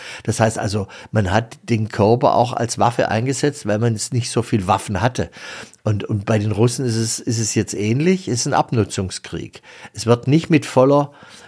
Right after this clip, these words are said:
voller Kraft geführt, sondern es wird mal berechnet auf die innenpolitische Wirkung auch, äh, Vietnamkrieg, Irakkrieg, das ist alles so ein bisschen im Hinterkopf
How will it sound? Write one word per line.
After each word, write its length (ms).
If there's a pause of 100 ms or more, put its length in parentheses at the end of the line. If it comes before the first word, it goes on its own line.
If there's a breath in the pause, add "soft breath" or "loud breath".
voller 540
Kraft 460
geführt, 500
sondern 480
es 300
wird 240
mal 120
berechnet 480
auf 160
die 120
innenpolitische 1080
Wirkung 440
auch, 420 (460 loud breath)
äh, 60 (120)
Vietnamkrieg, 960
Irakkrieg, 680
das 180
ist 100
alles 220
so 80
ein 60
bisschen 280
im 80
Hinterkopf 560